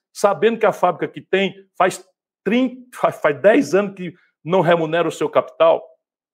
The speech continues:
Então, o investimento privado não vem porque a capacidade instalada ociosa é gigantesca e não vem porque a inadimplência do setor privado é o maior da história. Já falei, seis milhões de empresas inadimplentes. O, o, o, o terceiro motor é o investimento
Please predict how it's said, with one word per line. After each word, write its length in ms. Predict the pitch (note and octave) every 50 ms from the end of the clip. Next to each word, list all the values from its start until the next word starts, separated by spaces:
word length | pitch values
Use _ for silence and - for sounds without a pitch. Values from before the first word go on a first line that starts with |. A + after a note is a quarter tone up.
| _ _ _
Então, 160 | - G3 A3+
o 60 | A#3+ A#3+
investimento 540 | G#3 E3 G3+ F#3 - F3 F3 E3+ E3 -
privado 480 | - C#3 A#2+ G#2+ C#3+ F3+ G3+ F#3 D3 C#3+
não 200 | F3+ G#3+ A#3+ A3
vem 340 | D#3 C3 E3+ G#3 A#3+ B3+ A#3+
porque 320 | G#3 G3 - - - D3
a 80 | C3+ -
capacidade 540 | - D3 - - D3 D3 - F#3+ A3 F#3+ F#3+
instalada 440 | - - E3+ D3+ C#3+ C3+ B2+ A#2+
ociosa 480 | B2+ A#2 - - A#2+ A#2 A2 C3+ D3 - -
é 100 | D#3+ D3+
gigantesca 1040 | B2+ A#2+ B2+ F#3 C4 C4 G#3 F#3+ D3 C3+ - - D3+ F3 G#3 G3+ - - G#3 G3+ _ _ _ _ _ _ -
e 80 | E3+ F#3
não 220 | F#3+ F#3+ F#3 D3+
vem 180 | - E3+ F#3 F#3
porque 160 | - - F3+
a 20 |
inadimplência 920 | E3 E3+ E3+ D3 C#3+ D#3 C3+ _ - C#3+ D3 D#3 D#3 D3+ - - E3 D#3+ - - - B2
do 160 | A2 D3 D3
setor 340 | - D3 C#3 C#3 - C3 A2+
privado 540 | - B2 A#2 F#2 - B2 C3 C#3 C3+ - -
é 100 | C#3 C3+
o 60 | C3
maior 220 | C3 B2 B2 C3 C3+
da 140 | C3 C#3
história. 440 | C3+ - - - C#3 B2+ A2 G2+ G2
Já 100 | G#2 B2+
falei, 280 | - - A#2 B2 C#3 C#3
seis 340 | - - - C3+ C#3 B2+ B2+
milhões 300 | B2+ A#2+ C3 B2+ A#2+ A2+
de 60 | A2
empresas 340 | _ - B2 B2+ B2+ B2+ _ _ _ _ _ -
inadimplentes. 720 | C3+ C#3 C3 B2 C3+ - _ - G#2 - _ - - _ _ _ _ _ _ _ _ _ _
O, 840 | - G#3+ A#3 A#3 A3+ A3 A3 G#3+ G#3 G3 F#3+ F3+ D#3+ D3 C#3 C#3+ - _ _ _ _ _ _ _ -
o, 120 | D#3 D3
o, 500 | C#3+ - - D3+ C#3+ C3+ - - G#3+ G#3
o 40 | F3+
terceiro 460 | - F#3+ F3 F3 - - A#3 A#3 G#3+
motor 400 | F3+ E3+ D3+ - - G#3 G#3+ G#3+ G#3+
é 60 | F#3+
o 60 | G3+
investimento 560 | G3+ E3+ F3+ G3 G3 G3 G3 G3 G#3 G3+ G3+